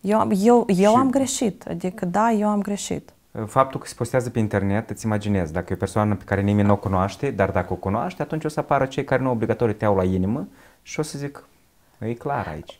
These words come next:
Speaker 1: Aici, uite, n-am la nimeni nicio pretenție. Pretențiile sunt doar către mine și at-, atât timp cât eu sunt publică,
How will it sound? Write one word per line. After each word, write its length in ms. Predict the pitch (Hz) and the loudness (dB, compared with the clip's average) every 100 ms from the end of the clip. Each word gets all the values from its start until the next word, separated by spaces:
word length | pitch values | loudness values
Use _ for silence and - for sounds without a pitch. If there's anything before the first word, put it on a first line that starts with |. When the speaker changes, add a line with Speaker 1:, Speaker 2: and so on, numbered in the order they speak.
| _ | _
Speaker 1:
Aici, 440 | - 226 240 269 | 2 2 2 0
uite, 280 | 233 226 220 | 0 0 2
n-am 520 | 214 220 214 190 196 - 196 | 0 2 0 0 -2 -2 -2
la 80 | 196 | 0
nimeni 380 | 202 208 196 190 | 2 2 2 0
nicio 220 | 185 170 | 0 -4
pretenție. 720 | - 165 160 151 - 147 151 180 _ _ | -4 -4 -2 -2 -4 -6 -6 -10 _ _
Pretențiile 500 | - 196 233 220 196 | -2 2 2 2 0
sunt 240 | 190 190 180 | 0 0 2
doar 260 | 180 180 - _ _ | 4 2 -4 _ _
către 400 | - - 185 175 | -4 -2 -2 0
mine 260 | 180 156 160 | 2 2 -2
și 140 | - | -2
at-, 120 | 180 - _ | -2 -4 _
atât 340 | - 180 196 - | -4 -2 -2 0
timp 200 | 214 202 | -2 -2
cât 180 | - - | -6 -4
eu 120 | 185 | -2
sunt 240 | 190 180 | 0 -4
publică, 600 | 180 208 185 180 180 190 | -4 -4 0 -2 -2 -6